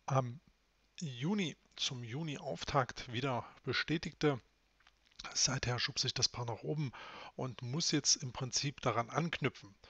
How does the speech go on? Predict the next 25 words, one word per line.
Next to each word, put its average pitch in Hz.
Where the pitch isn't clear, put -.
Wenn 139
wir 175
auf 139
Tagesbasis 123
über 175
das 151
Hoch 143
vom 139
dritten 131
sechsten 127
steigen, 127
was 117
bei 120
null 123
achtundsiebzig 120
neunzehn 135
lag, 123
dann 123
ist 196
dies 160
technisch 147
gesehen 123
durchaus 139
eine 127
interessante 120